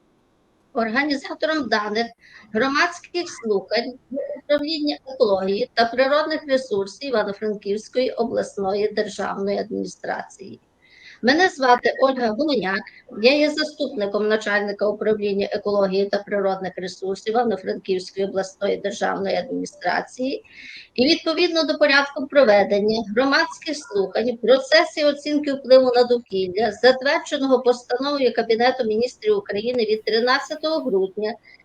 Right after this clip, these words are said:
дві тисячі сімнадцятого року за номером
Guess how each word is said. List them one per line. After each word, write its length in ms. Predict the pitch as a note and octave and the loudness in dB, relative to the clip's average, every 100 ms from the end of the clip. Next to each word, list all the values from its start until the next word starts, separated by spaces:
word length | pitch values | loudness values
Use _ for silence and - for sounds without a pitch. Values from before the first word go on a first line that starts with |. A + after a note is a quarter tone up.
| _ - | _ -6
дві 240 | A3+ D4+ | -2 -2
тисячі 540 | D4+ E4+ E4+ C#4 D4 C#4 | -4 -6 -6 -12 -12 -12
сімнадцятого 920 | - B3 B3 B3 - C4 B3 A#3+ G3+ | -2 2 4 2 0 0 2 2 0
року 540 | F#3+ F#3+ - C4 C#4+ - G#3+ A3+ | 0 -4 -2 -2 -2 -6 -4 2
за 100 | A#3+ | 4
номером 520 | B3 A#3 G#3 G#3 | 4 2 0 -2